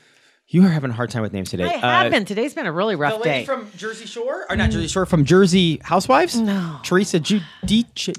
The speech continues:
Speaker 1: Giudice,
Speaker 2: She was,
Speaker 1: whatever.
Speaker 2: she also went to, she went to jail for, because of perjury. She lied about, uh, one of her exchanges on the stock market, Martha Stewart.
Speaker 1: Oh, yeah, Martha.
Speaker 2: When Martha Stewart went in, it ended up being the best thing that could have happened to her.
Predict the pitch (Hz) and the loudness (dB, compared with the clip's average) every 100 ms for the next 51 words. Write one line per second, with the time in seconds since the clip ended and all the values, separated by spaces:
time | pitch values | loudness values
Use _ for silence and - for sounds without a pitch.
0 | 139 - 156 185 151 113 143 - 240 - | -12 -4 2 4 6 4 2 0 0 2
1 | 262 226 226 214 180 156 170 143 262 226 | 2 2 2 -4 -8 -8 -12 -4 -2 -2
2 | 165 160 147 160 156 131 - 135 127 92 | -2 -4 -4 -8 -10 -10 -10 -12 -12 -12
3 | - - 147 139 131 131 117 - _ _ | -14 -10 -8 -8 -8 -10 -10 -14 _ _
4 | _ _ _ _ - 151 135 127 127 143 | _ _ _ _ -12 -8 -8 -8 -8 -10
5 | 131 123 - - - 131 123 120 120 117 | -10 -16 -14 -14 -12 -12 -14 -14 -14 -16
6 | - 131 123 156 131 - - 151 131 127 | -14 -12 -12 -12 -12 -12 -16 -10 -8 -8
7 | 123 - 135 123 151 135 131 113 107 104 | -12 -12 -8 0 2 4 4 4 2 0
8 | 185 180 165 151 - 254 170 156 131 135 | 0 0 0 -4 2 2 2 -4 -4 -8
9 | 165 220 214 220 208 185 208 190 165 156 | -10 -4 -2 -2 -4 -8 -8 -6 -8 -8
10 | 175 151 170 165 175 262 135 107 | -10 -10 -8 -6 -8 -12 -12 -14